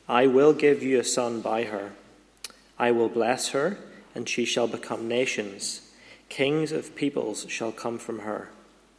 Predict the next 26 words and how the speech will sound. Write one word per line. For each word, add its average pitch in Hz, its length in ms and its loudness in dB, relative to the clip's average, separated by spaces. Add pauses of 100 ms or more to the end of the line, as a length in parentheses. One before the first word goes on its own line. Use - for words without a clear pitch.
(840)
Then 120 180 0
Abraham 123 580 2
fell 143 280 2
on 135 140 2
his 123 220 -4
face - 720 0
and 113 240 -4
laughed, 117 540 -2 (120)
and 113 200 -10
said 143 240 0
to 120 80 -10
himself, 107 640 -8 (520)
"Shall 131 280 2
a 131 40 2
child 131 520 2
be 123 100 0
born 120 300 2
to 120 180 -4
a - 20 -6
man 110 380 -2
who 147 140 -4
is 113 80 -2
a 113 180 -6
hundred 135 300 0
years 117 200 0
old? 139 420 0